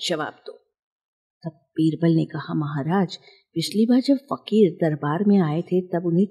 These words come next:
चूना खाने की बुरी आदत थी। आपकी बातों को सुनकर उन्हें अपनी गलती का एहसास हुआ।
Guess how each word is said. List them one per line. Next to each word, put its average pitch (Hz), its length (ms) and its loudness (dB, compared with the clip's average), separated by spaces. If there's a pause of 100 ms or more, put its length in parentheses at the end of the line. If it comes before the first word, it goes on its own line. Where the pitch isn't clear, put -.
चूना 156 280 -2
खाने 147 320 -6
की 160 180 -6
बुरी 139 280 0
आदत - 380 -8
थी। - 240 -20 (760)
आपकी 208 320 2
बातों 170 360 2
को 170 140 2
सुनकर 160 460 0
उन्हें 170 200 2 (160)
अपनी 220 380 8
गलती 165 320 4
का 151 140 -4
एहसास 147 600 -6
हुआ। - 180 -18